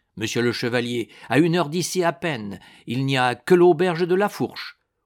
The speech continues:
où vous serez aussi en sûreté qu'à deux cents lieues de Rome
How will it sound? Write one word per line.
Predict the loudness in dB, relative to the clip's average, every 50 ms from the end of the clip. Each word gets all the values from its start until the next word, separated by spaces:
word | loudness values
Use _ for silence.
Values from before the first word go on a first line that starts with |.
| _ _
où | -12
vous | -8 -8 -8
serez | -4 -2 -2 -2
aussi | -2 -2 -2 -4 -6 -6 -6
en | -6 -6
sûreté | -8 -10 -12 -14 -14 -2 0 2 2 2 0 -6 _ _ _ _ _ _
qu'à | -4 -4
deux | 0 2 0 0
cents | 2 0 -4 -4
lieues | -2 -2 -2 -2
de | -2 -2
Rome | 0 0 0 0 0 -2 -4 -6